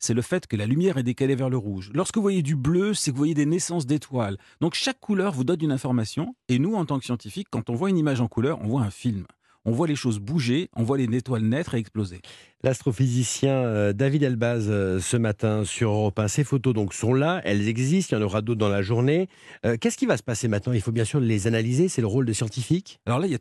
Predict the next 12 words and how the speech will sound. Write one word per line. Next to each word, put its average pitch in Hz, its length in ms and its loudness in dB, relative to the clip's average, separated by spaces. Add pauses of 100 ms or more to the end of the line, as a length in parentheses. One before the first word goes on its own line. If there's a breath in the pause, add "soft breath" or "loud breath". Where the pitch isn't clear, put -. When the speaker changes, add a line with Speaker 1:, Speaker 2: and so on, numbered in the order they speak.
(120)
Speaker 1:
tout 233 180 -4
un 160 100 0
travail 143 280 -2
d'analyse. 117 460 -4
Par 143 140 -4
exemple, 156 260 -2
sur 123 120 -2
l'image 127 320 0
qu'a 113 120 -4
montré 98 260 -6
Joe 104 100 -4
Biden, 165 320 -2